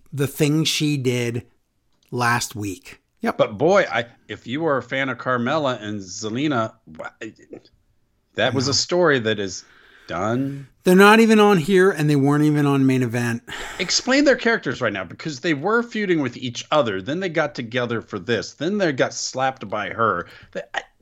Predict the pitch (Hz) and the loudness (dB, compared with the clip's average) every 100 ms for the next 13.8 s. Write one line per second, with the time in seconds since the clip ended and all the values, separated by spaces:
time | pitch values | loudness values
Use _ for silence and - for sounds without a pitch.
0 | - - - _ _ - - 190 147 180 | -20 -20 -20 _ _ -20 -2 2 4 6
1 | 160 185 185 160 156 170 156 147 135 151 | 8 6 6 2 2 2 2 0 0 0
2 | 139 - 143 131 135 147 143 135 131 131 | 0 -2 -2 -2 0 0 2 2 2 2
3 | 135 127 117 123 120 120 113 120 110 110 | 2 2 2 -2 -2 -2 -4 -4 -4 -2
4 | 113 104 101 113 98 101 90 - _ _ | -2 -2 -4 -6 -6 -8 -10 -18 _ _
5 | _ _ - - - - - - _ _ | _ _ -20 -20 -20 -20 -20 -20 _ _
6 | - 135 - 160 123 170 180 180 170 160 | -12 -12 -2 0 2 2 4 2 -2 -2
7 | 180 175 170 170 170 160 - 196 208 175 | -2 -2 -2 -4 -4 -6 -4 -2 -2 -4
8 | 147 117 98 95 101 87 82 76 - - | -4 -4 -4 -4 -4 -2 -4 -6 -10 -14
9 | _ _ _ _ 143 170 233 123 104 113 | _ _ _ _ 2 6 8 6 0 0
10 | 143 147 151 160 180 220 247 370 - - | 2 2 4 4 4 6 6 6 2 -6
11 | _ _ _ 302 - 120 135 135 - 107 | _ _ _ -4 -4 -4 -10 -16 -16 -20
12 | - - 113 98 _ _ - - - - | -18 -10 -10 -10 _ _ -18 -14 -14 -12
13 | - 156 123 202 - 226 - | 0 2 6 6 6 2 0